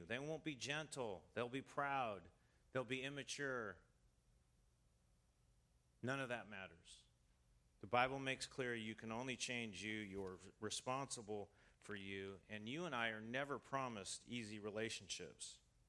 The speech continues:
You are called to mature responses to those difficult relationships.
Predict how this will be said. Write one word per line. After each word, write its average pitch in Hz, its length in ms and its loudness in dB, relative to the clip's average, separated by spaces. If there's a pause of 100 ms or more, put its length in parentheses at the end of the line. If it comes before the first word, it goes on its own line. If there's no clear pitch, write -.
(1800)
You 110 140 2
are 165 180 8
called 98 320 0
to 101 60 -6
mature 104 360 -4
responses 95 840 -2 (380)
to 120 80 -4
those 107 200 0
difficult 98 560 -6 (400)
relationships. 92 920 -4